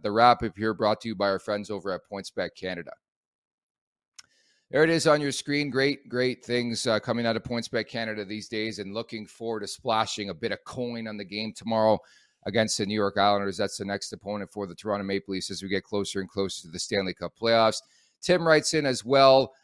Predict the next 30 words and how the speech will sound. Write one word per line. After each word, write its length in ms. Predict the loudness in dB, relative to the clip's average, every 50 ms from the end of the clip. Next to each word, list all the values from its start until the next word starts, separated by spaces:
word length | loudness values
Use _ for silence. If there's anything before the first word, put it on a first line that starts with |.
| _ _ _ _ -2
uh, 160 | 0 0 0
"Mood 340 | 2 2 4 4 4 2 0
McVibes." 840 | 0 -2 -2 -2 -4 0 4 6 6 6 6 4 2 -2 -8 -8
Love 300 | -4 0 0 0 0 -2
the 80 | -6 -6
handle, 340 | -6 -6 -6 -6 -6 -4 -2
by 180 | -2 0 0
the 80 | -2 -2
way. 120 | -4 -4
Love 260 | -4 0 0 0 2
the 80 | 0 -4
Saint 300 | -6 -4 -6 -6 -6 -4
Pat's 320 | -2 0 0 0 -2 -4
goal 260 | -6 -4 -4 -2 -2 -2
horn. 300 | -2 -2 -2 -2 -4 -6 _ _ _ _ _ _ _
Wish 200 | -6 -6 -6 -4
they 160 | -4 -4 -4
change 400 | -4 -6 -6 -4 -4 -4 -4 -4
it 60 | -2 0
up 180 | 0 0 -2 -6 -10
for 140 | -8 -8 -8
some 180 | -6 -8 -6 -4
other 220 | -4 -4 -4 -4
games, 340 | -4 -4 -4 -4 -6 -8 -8
too. 220 | -6 -6 -6 -4 2
I 160 | 6 6 6 6
could 180 | 4 0 -2
not 160 | 0 0 0
agree 260 | 0 -2 -4 -6 -8 -6
more, 400 | -6 -6 -6 -4 -4 -6 -8